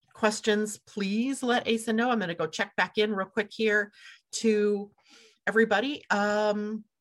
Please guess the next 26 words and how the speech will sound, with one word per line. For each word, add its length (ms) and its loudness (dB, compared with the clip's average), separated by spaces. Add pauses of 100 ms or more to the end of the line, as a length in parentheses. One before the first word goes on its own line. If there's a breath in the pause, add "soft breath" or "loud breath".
(120)
Pauline 600 0
and, 220 -6
oh, 160 2
so 200 -2
J-Lo, 760 2 (360 soft breath)
interesting, 520 0
there 180 0
is 120 -4
an 140 -8
earth 340 -4
trine, 580 -6
indeed. 580 -8 (420 loud breath)
And 420 0 (100)
Erica, 500 4
I 100 2
have 140 -2
a 60 -6
Scorpio 500 -4
stellium 600 -2 (580 loud breath)
and 280 0
I 140 2
struggle 540 0
with 180 -4
that 220 -2
stubbornness. 720 -6
Absolutely. 1000 -6